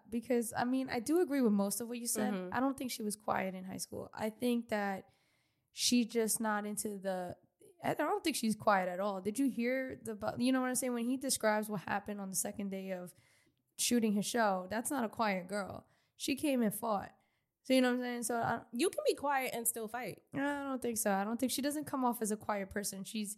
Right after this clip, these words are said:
Speaker 2: There's a difference between being quiet and being, like, introverted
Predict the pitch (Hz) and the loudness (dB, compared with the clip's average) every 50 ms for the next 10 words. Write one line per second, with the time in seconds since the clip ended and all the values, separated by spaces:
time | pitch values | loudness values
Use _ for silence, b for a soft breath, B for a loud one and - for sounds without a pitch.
0 | B B B 269 302 320 339 330 240 240 254 269 - 359 359 330 - 277 240 - | B B B 2 2 2 2 0 0 0 0 0 0 -4 -6 -6 -6 -4 -4 -4
1 | 247 233 220 220 226 214 202 196 - 208 208 208 214 226 233 240 240 247 240 214 | -4 -4 -6 -4 -4 -4 -4 -4 -4 -2 -2 0 -2 -2 -4 -6 -6 -6 -4 -4
2 | 202 185 180 190 190 190 190 185 180 180 175 170 165 156 156 156 - - - 196 | -4 -4 -4 -6 -10 -10 -10 -10 -10 -8 -6 -6 -4 -4 -6 -8 -8 -6 -4 -2
3 | 196 196 196 - - 196 180 170 170 170 170 170 165 - 160 156 151 151 151 147 | -2 -2 -2 -4 -6 -6 -8 -8 -8 -10 -8 -8 -10 -10 -10 -10 -10 -10 -10 -10
4 | 143 | -10